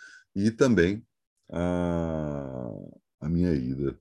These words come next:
tá? De novo, falando sobre as minhas férias. "Ah, férias é pra isso", mas a gente não comenta, claro que eu falo lá, algumas coisas até vocês já devem ter ouvido falar, pra quem me acompanha no Climatias, sobre os shows do Pavement, os shows do, do Beck, os shows do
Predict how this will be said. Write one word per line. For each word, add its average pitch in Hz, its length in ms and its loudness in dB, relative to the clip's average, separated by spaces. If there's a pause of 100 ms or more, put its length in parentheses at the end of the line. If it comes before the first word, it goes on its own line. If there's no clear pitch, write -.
tá? 82 180 -18
De 73 180 -14
novo, 78 460 0
falando 87 360 -2
sobre 90 200 -2
as 85 60 -2
minhas 87 240 -4
férias. 87 540 0
"Ah, - 180 -14
férias 214 300 -6
é 214 80 -2
pra 202 220 -6
isso", 190 340 -8
mas 78 220 -6
a 95 100 0
gente 95 160 -12
não 98 80 -14
comenta, 92 680 -2 (220)
claro 78 240 -4
que - 60 -6
eu 87 100 -2
falo 76 380 0
lá, 64 280 -4 (560)
algumas 117 360 -4
coisas 101 240 -2
até 107 140 -4
vocês 104 180 0
já 95 120 0
devem 85 220 -2
ter 85 120 -4
ouvido 73 240 -6
falar, 64 280 -6 (800)
pra 67 100 -2
quem 76 140 -4
me 71 100 -2
acompanha 65 380 -8
no 67 100 -8
Climatias, 78 560 -6
sobre 123 220 -4
os 110 60 -8
shows 69 220 -4
do 107 80 -4
Pavement, 95 580 -2
os 71 120 -12
shows 67 280 -10
do, 71 280 -8
do 82 140 -6
Beck, 85 560 -2
os - 100 -16
shows 64 300 -14
do 57 400 -10